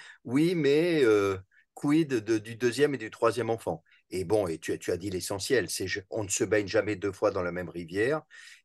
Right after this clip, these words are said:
et on n'est jamais deux fois, euh, deux fois par an de la même façon. Euh, je pense que tous ceux ici qui ont, qui, qui ont des enfants le, le savent bien. C'est même, c'est même assez incroyable de voir la façon dont, dont les, dont, dont on peut être, euh,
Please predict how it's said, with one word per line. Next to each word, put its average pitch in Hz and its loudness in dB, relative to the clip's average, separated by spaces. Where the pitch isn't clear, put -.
et 107 2
on 95 0
n'est 95 -4
jamais 98 -2
deux 92 -4
fois, 92 -4
euh, 85 -4
deux 90 -6
fois 104 0
par 90 0
an 98 0
de 82 -6
la 87 -4
même 90 -10
façon. 107 -4
Euh, 87 -4
je 90 -10
pense 101 -6
que - -8
tous - -12
ceux 98 -2
ici 101 -6
qui 95 -10
ont, 85 -8
qui, 90 -8
qui 98 -10
ont 92 -4
des 92 -6
enfants 98 -4
le, 90 -4
le 90 -8
savent 95 -6
bien. 123 -4
C'est - -2
même, 123 2
c'est - -2
même 127 2
assez 117 2
incroyable 127 2
de 104 -2
voir 123 2
la 101 -4
façon 135 0
dont, 101 -2
dont 104 -2
les, 98 -4
dont, 92 -4
dont 98 -8
on 107 -4
peut 104 -8
être, 120 -2
euh, 92 4